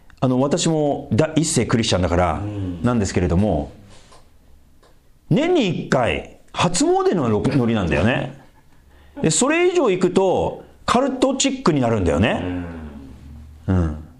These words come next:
Speaker 1: ね。でも、違うっていうのは今分かりましたよね。この御言葉。ね、この。で、そこで、ヘブルビテの手紙の十章の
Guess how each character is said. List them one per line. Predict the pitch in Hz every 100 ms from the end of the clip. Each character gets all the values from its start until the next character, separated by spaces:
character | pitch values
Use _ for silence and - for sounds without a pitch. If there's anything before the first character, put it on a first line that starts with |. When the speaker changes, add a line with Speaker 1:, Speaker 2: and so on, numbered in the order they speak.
| - - - - - - - - - - - - - - - -
Speaker 1:
ね。 | 113 - - - - - - - - - - - - - - _ - - - - - - - - - - - - - - - - -
で | 151
も、 | 135 123 87 - - - - - - - - - - - - - -
違 | - -
う | 85 92
っ |
て | -
い |
う |
の | 95
は | 82
今 | 85
分 | 85
か | 90
り |
ま | 90
し | 85
た |
よ | 101
ね。 | 110
こ | 95
の | 95
御 | 101
言 | 87
葉。 | 87 80 - - - - -
ね、 | 120 117
こ | -
の。 | 120 - - - - - - - - - - - -
で、 | 147
そ | 147 156
こ | 196
で、 | 185 127 - -
ヘ | 147
ブ | 147
ル |
ビ | 143
テ | 139
の | 104
手 | 101
紙 | 98
の | 92
十 | 82 113
章 | - 87
の | 104 120 71